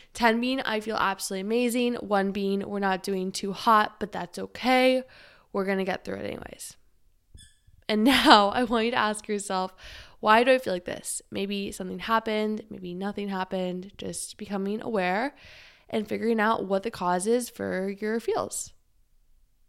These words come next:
And now I want you to ask yourself, "What is something that I am very thankful for in my life right now?"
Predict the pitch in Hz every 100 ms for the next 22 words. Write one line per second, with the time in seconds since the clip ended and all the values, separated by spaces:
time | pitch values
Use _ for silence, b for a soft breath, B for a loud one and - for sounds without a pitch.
0 | _ 247 226 226 190 - - 226 214 208
1 | 214 254 285 208 202 - 202 - - -
2 | - B B B 214 220 330 359 240 208
3 | 220 214 - 196 196 196 196 214 285 254
4 | 214 214 208 196 196 190 196 196 190 170
5 | 175 175 - - -